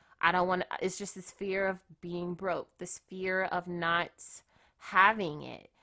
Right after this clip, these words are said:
And you just that becomes your reality. And so every decision you make is because of this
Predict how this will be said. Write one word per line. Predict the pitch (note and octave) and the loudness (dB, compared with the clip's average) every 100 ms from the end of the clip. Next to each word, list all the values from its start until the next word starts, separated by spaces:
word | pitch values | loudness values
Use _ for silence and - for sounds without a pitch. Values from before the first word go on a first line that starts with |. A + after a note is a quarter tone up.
| _ _ | _ _
And | F#3 F3+ F3+ | 0 0 0
you | F#3 F#3+ | -4 -4
just | F#3+ F3+ - - _ - | -4 -4 -10 -16 _ -12
that | F3+ E3 F3+ F#3 | 0 2 2 -2
becomes | F#3+ - F#3 F3+ F3+ | -12 -8 -6 -6 -6
your | E3+ | -6
reality. | E3 D#3+ E3 F#3 D#3+ D3 | -2 2 2 2 -6 -12
And | D#3 | -12
so | F3 - F3+ | -14 -14 -10
every | F#3 G#3 F#3 - _ | -8 -8 -10 -14 _
decision | E3+ - F#3+ F#3 E3+ D#3+ | -16 -10 -8 -8 -8 -8
you | D#3 | -8
make | D3+ F#3 F#3 - | -4 -4 -4 -6
is | D#3 - | -10 -10
because | E3 - E3 E3 | -12 -8 -6 -6
of | E3 D#3+ | -10 -14
this | D3+ - | -12 -12